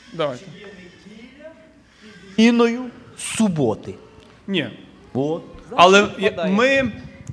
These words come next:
Speaker 1: ми цей день використовуємо в такому самому значенні.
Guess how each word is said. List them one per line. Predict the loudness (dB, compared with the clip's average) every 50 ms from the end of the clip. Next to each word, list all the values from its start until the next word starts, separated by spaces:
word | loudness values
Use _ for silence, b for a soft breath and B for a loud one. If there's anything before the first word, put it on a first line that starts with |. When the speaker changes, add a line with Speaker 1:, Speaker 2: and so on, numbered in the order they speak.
| -18 -20 -20 -20 -12 -8 -6 -4
Speaker 1:
ми | 0 2 4 4 4 2
цей | 2 0 0 2
день | 4 4 4 4 2
використовуємо | -2 0 0 0 -2 -2 -2 -2 0 0 0 0 -2
в |
такому | -6 -8 -6 -4 -4 -4 -2
самому | 0 0 0 2 2 0 0 0
значенні. | 0 2 0 0 0 -2 -8 -14 -16 -16